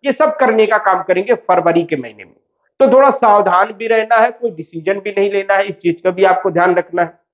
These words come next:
सतर्क रहने की जरूरत है फरवरी के महीने में। अठारह मार्च के बाद शनि जो है मजबूत स्थिति में आ जाएंगे,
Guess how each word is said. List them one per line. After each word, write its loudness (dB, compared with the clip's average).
सतर्क 2
रहने 2
की -16
जरूरत -4
है -2
फरवरी -4
के -8
महीने -14
में। -20
अठारह 0
मार्च 0
के -8
बाद 0
शनि 2
जो 0
है 4
मजबूत -2
स्थिति -8
में 2
आ 4
जाएंगे, -6